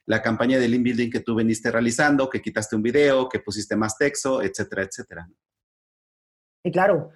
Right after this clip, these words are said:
Speaker 2: Entonces, por eso es muy bueno anotar todo. Entonces, por ejemplo, si salió ese branding o esa, esa publicidad, anotarla. Bueno, en este,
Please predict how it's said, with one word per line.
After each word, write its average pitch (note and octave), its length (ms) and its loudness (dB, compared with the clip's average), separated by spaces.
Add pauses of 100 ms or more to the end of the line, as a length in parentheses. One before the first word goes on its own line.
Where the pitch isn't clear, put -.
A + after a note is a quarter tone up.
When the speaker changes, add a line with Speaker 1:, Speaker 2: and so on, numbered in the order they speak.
Speaker 2:
Entonces, E3+ 240 -4
por F#3 100 2
eso F#3+ 120 2
es G3 40 2
muy G3+ 100 2
bueno G3+ 260 2
anotar E3 340 0
todo. G3 200 4
Entonces, E3 220 0
por F3+ 100 -2
ejemplo, F3 220 -2
si D#3+ 160 -2
salió D3+ 240 0
ese F#3 120 2
branding G#3 480 2 (360)
o D#3 120 2
esa, F#3+ 560 4
esa D#3+ 260 -2
publicidad, G3 600 4
anotarla. E3 480 2
Bueno, E3 220 4
en D#3 60 -2
este, G#3 440 -2